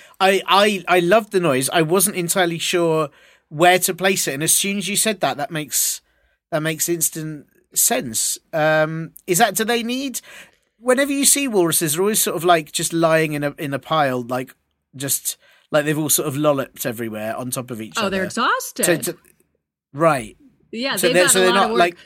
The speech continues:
Speaker 2: Under the water, they're doing a lot of work down there, cleaning things
Speaker 1: Right.
Speaker 2: up,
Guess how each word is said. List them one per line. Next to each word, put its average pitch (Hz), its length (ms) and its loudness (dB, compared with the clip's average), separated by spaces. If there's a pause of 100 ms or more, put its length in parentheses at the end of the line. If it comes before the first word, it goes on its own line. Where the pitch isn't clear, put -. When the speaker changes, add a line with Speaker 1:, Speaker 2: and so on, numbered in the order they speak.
(480)
Speaker 2:
Under 320 260 -2
the 254 100 -2
water, 240 400 -2
they're 247 180 -2
doing 208 240 -2
a - 80 -8
lot 202 460 -2
of 190 60 -4
work 202 240 -4
down 160 220 -6
there, 190 220 -8 (480)
cleaning 180 320 -8
things 170 200 -8
Speaker 1:
Right. - 120 -2
Speaker 2:
up, 233 340 -4